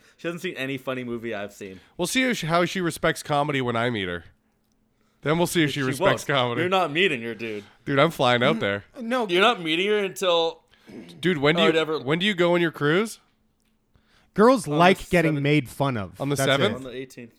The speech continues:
Speaker 1: On the eighteenth or
Speaker 2: Uh,
Speaker 1: whatever.
Speaker 2: of
Speaker 1: Or
Speaker 2: what?
Speaker 1: we're, oh,
Speaker 2: Eighteenth of what?
Speaker 1: eighteenth, Tuesday.
Speaker 2: Of what?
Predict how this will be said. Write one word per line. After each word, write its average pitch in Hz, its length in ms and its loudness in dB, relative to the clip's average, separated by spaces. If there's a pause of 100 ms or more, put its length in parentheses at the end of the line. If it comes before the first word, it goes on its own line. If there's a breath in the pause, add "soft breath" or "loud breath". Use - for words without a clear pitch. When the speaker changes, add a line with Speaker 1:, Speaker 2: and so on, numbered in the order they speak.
Speaker 1:
On 135 100 -12
the 143 60 -10
eighteenth 135 500 -10
or 139 40 -6
Speaker 2:
Uh, 131 40 -10
Speaker 1:
whatever. 113 240 -8
Speaker 2:
of 120 100 -4
Speaker 1:
Or 127 60 -2
Speaker 2:
what? 123 280 2 (1200)
Speaker 1:
we're, 131 260 -8
oh, 135 300 -6 (300)
Speaker 2:
Eighteenth 139 340 -4
of 147 100 -6
what? 117 160 -4
Speaker 1:
eighteenth, 135 260 -10 (380)
Tuesday. 131 440 -8 (140)
Speaker 2:
Of 120 120 -6
what? 113 260 -4